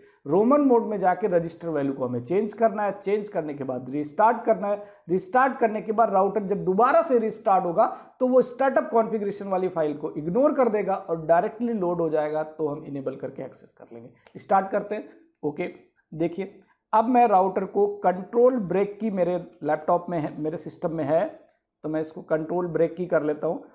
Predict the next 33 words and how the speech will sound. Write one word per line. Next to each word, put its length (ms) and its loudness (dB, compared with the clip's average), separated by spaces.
और 80 2
राउटर 340 2
को 180 2
ऑफ 300 4
करता 240 -2
हूँ, 140 -16
राइट? 400 0
अब 220 2
कंट्रोल 480 0
ब्रेक 300 2
की 120 -4
प्रेस 340 2
करके 340 0
आपको 280 0
राउटर 340 0
को 80 -10
on 320 -8
करना 200 -20
है, 100 -20
राइट? 380 0
और 220 2
on 220 2
करने 240 -2
के 140 -8
बाद 300 2
आप 220 -4
चेक 200 -6
करेंगे, 380 -2
wait 280 -6
a 60 -4
minute, 380 -8
ये 80 -6
देखिए 440 -8